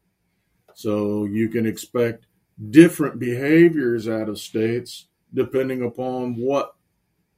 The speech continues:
what, uh, area of function, what area of consideration we're talking about, because this might be for these states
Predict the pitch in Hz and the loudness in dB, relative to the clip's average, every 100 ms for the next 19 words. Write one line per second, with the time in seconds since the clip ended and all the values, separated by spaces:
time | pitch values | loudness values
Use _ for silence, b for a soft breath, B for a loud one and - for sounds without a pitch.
0 | _ _ _ _ _ _ - - - - | _ _ _ _ _ _ -20 -20 -20 -12
1 | 127 123 123 117 120 117 117 110 110 - | -8 -4 -4 -2 -2 -4 -4 -6 -8 -12
2 | - _ _ _ 135 135 131 123 113 110 | -20 _ _ _ -2 0 2 2 0 -2
3 | - - 175 190 165 - 113 101 104 - | -8 -6 -4 -4 -8 -10 -8 -8 -10 -14
4 | _ _ _ _ - 123 123 - 131 131 | _ _ _ _ -6 -6 -6 -4 -2 0
5 | 131 123 120 113 - 113 - 127 113 117 | 0 0 -2 -4 -8 -10 -6 -6 -2 0
6 | 131 151 156 113 101 101 98 117 104 101 | 0 0 -2 -4 -8 -8 -10 -8 -8 -6
7 | 107 104 95 107 110 - b b b 117 | -8 -8 -4 -4 -4 -6 b b b -8
8 | 123 123 123 123 113 113 - _ _ 110 | -4 -2 0 0 -2 -8 -18 _ _ -2
9 | 135 147 131 127 123 117 123 127 127 127 | -2 -2 -6 -6 -6 -6 -4 -2 -2 -2
10 | 123 113 - 113 117 117 117 110 123 123 | -2 -6 -10 -6 -4 -4 -4 -4 -4 -4
11 | 117 - 123 120 123 - - | -8 -2 0 2 0 -6 -16